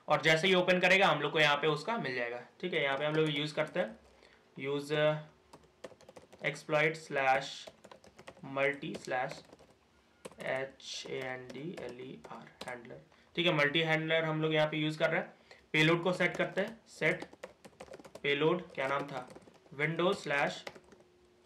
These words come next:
meter reader slash reverse टीसीपी। ठीक है, यहाँ पे payload set हो चुका है। Set करते हैं अपने L host को,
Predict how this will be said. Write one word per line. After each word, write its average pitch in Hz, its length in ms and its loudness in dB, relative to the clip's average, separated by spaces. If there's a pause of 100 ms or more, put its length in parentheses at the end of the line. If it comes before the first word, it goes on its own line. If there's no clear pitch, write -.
(920)
meter 151 440 -2 (1400)
reader 143 380 0 (300)
slash 139 420 -4 (1160)
reverse 139 560 -4 (1400)
टीसीपी। - 520 -16 (1040)
ठीक 147 200 -2
है, 185 240 -2
यहाँ 135 120 0
पे 135 120 -4
payload 147 340 2
set 160 200 0
हो 160 60 0
चुका 160 220 -4
है। - 180 -2 (520)
Set 156 220 2
करते 160 280 2
हैं 160 60 8
अपने 160 440 0 (640)
L 156 180 2
host 160 320 0
को, 190 160 -2